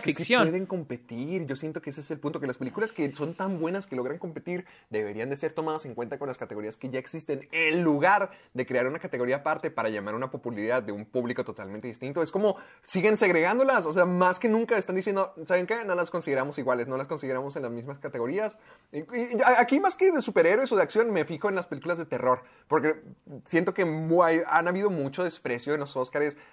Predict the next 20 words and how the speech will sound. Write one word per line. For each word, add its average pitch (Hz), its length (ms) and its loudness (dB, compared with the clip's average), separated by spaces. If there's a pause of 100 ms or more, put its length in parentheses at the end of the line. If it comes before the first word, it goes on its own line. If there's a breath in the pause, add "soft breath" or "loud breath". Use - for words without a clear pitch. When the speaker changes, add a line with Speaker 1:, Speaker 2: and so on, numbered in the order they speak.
(160 loud breath)
Speaker 1:
para 113 160 2
actuaciones, 139 920 2
para 98 260 -6
películas 123 380 -2
de 151 40 -14
terror 135 180 -2
que 139 120 -10
se 120 100 -12
merecen 107 380 -8
estar 170 200 -4
ahí, 196 240 -2 (140 soft breath)
pero 285 140 2
no 269 100 6
las 254 140 6
toman 247 180 2
en 220 80 -2
cuenta 220 200 0
por 202 120 0
el 160 100 0
género. 214 360 -2